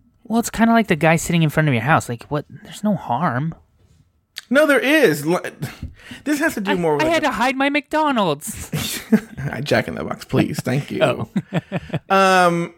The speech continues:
Speaker 2: I got him McDonald's.
Speaker 1: Oh.
Speaker 2: So, um, no. Um, and, you know, I have a lot of insight into this. But when you set him to be an Uber driver, that's,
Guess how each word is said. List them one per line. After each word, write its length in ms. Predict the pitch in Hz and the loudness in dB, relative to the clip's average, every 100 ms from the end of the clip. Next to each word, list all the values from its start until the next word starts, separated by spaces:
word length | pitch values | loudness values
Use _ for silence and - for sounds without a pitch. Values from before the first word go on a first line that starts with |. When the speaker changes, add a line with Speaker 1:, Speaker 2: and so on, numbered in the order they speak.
| - | -2
Speaker 2:
I 80 | 139 | -2
got 140 | 135 | -2
him 220 | - 170 | -2 -2
McDonald's. 520 | 120 - - - - _ _ _ _ _ - | -2 -8 -12 -18 -20 _ _ _ _ _ -4
Speaker 1:
Oh. 60 | - | -2
Speaker 2:
So, 640 | 226 208 202 196 190 - | 2 2 2 2 2 0
um, 460 | 180 185 180 180 180 - | -2 0 2 0 -4 -8
no. 640 | 247 269 190 139 123 120 - | -2 0 2 2 2 -2 -4
Um, 360 | 160 160 156 165 | 0 0 0 -2
and, 160 | 208 | -2
you 100 | 226 | 0
know, 160 | 214 175 | 2 0
I 120 | 156 | -2
have 640 | 147 156 147 135 135 135 - _ _ _ _ - | -4 -4 -4 -2 -2 -4 -12 _ _ _ _ -4
a 80 | 139 | 2
lot 200 | 131 123 | 2 2
of 120 | - | 0
insight 340 | 123 113 104 | 0 0 -4
into 180 | 80 - | -6 -8
this. 320 | 87 92 160 - - - - | -8 -6 -8 -12 -20 -10 -2
But 100 | 170 | 0
when 180 | 180 180 | 0 0
you 100 | 220 | 0
set 160 | 262 | 0
him 80 | 247 | 0
to 100 | 220 | 0
be 180 | 170 170 | 0 0
an 100 | 170 - | 0 0
Uber 300 | 143 120 107 | 0 0 0
driver, 640 | 110 87 95 143 220 - _ _ _ _ _ _ _ _ _ _ _ _ _ _ _ _ - 139 143 - | 0 -2 -4 -4 -4 -8 _ _ _ _ _ _ _ _ _ _ _ _ _ _ _ _ -16 -14 -10 0
that's, 380 | 143 180 - | 4 4 0